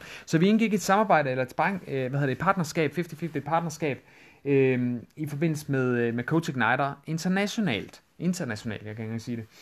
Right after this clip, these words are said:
Og det betyder, at fra episode nummer hundrede, så kommer der til at ske en ændring på podcasten. Vi kommer til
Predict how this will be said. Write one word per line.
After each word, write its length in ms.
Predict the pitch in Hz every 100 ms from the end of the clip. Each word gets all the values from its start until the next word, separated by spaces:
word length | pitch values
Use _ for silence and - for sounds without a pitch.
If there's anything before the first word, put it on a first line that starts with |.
| - - - - -
Og 120 | 151
det 80 | 185
betyder, 360 | 240 - 247 180
at 220 | 156 147
fra 340 | - 190 - 170
episode 480 | 160 - 180 190
nummer 180 | 208 156
hundrede, 500 | 143 170 190 180 120
så 160 | 117 185
kommer 220 | 185 165
der 60 | 156
til 140 | 190
at 60 | 175
ske 140 | 185
en 80 | 151
ændring 240 | 165 165
på 60 | 135
podcasten. 600 | - - 123 113 - 131
Vi 60 | 165
kommer 220 | 202 185
til 260 | 180 208